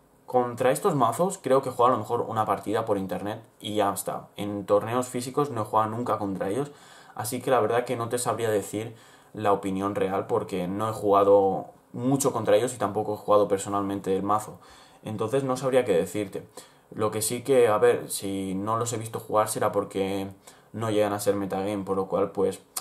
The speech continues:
eh, supongo que serán un mazo, eh, más, eh, por fan, un mazo más, eh, que se juega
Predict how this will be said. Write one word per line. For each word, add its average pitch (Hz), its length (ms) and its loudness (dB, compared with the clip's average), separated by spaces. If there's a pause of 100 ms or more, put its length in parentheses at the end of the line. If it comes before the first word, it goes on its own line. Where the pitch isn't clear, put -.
(480)
eh, 101 180 0
supongo 104 300 -2
que 110 80 -6
serán 107 240 -2
un 107 80 -4
mazo, 104 580 2
eh, 92 320 -2
más, 101 540 -4
eh, 92 220 -6
por 95 180 -8
fan, 113 360 2
un 104 120 -4
mazo 101 240 -4
más, 101 440 -6
eh, 92 220 -8
que 92 80 -14
se 95 80 -14
juega 95 480 0